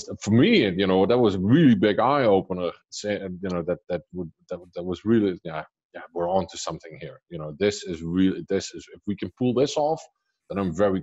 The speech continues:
curious what we can do with all kinds of others. So with that, you know, we could of course move again. But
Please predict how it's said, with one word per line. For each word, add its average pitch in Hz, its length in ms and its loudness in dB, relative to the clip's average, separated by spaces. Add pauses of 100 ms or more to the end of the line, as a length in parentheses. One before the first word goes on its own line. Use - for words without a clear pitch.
curious 92 280 0
what 90 160 -6
we 85 100 -8
can 82 140 -6
do 87 100 0
with 80 100 -4
all 85 160 -2 (100)
kinds 80 140 -8
of 80 80 -6
others. 82 280 -2
So 80 160 -8 (100)
with 85 120 -10
that, 90 240 -2
you 82 80 -12
know, 78 80 -10
we 73 220 -14
could 82 100 -12
of 76 180 -16
course 76 220 -6
move 80 180 -8 (100)
again. 104 360 -4
But 117 220 2